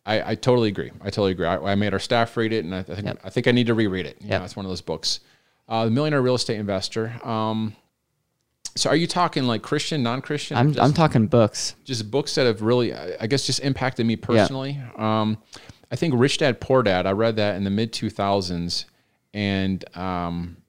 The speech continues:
Speaker 1: it rearranged my mental furniture.
Speaker 2: Right. And just to go back to what you referenced earlier in this conversation, you said, um, how you think.
Speaker 1: Yeah.
Speaker 2: One of the things that I got from Robert Kiyosaki and Rich Dad, Poor Dad is don't say you can't afford it, because that will act-, you'll actually believe that and you,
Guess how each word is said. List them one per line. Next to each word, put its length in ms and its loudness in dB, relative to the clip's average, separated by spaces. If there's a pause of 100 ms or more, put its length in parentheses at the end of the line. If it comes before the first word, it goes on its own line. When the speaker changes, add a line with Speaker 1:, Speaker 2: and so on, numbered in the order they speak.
Speaker 1:
it 80 0
rearranged 600 2
my 120 0
mental 320 -2
furniture. 520 -8 (140)
Speaker 2:
Right. 260 2 (220)
And 160 6
just 160 4
to 60 4
go 100 6
back 220 4
to 100 2
what 100 6
you 120 4
referenced 460 4
earlier 460 4
in 160 0
this 120 0
conversation, 640 2
you 60 2
said, 320 4 (380)
um, 200 4
how 160 2
you 160 6
think. 500 0 (160)
Speaker 1:
Yeah. 160 -6
Speaker 2:
One 80 6
of 80 8
the 60 -2
things 240 4
that 160 8
I 100 6
got 280 2
from 160 0
Robert 260 2
Kiyosaki 580 0
and 100 -2
Rich 200 -4
Dad, 160 0
Poor 180 0
Dad 240 2
is 180 0 (260)
don't 200 2
say 140 4
you 160 4
can't 320 0
afford 340 2
it, 80 2
because 240 0
that 220 4
will 120 4
act-, 220 2
you'll 180 6
actually 300 4
believe 320 0
that 220 2
and 100 0
you, 180 0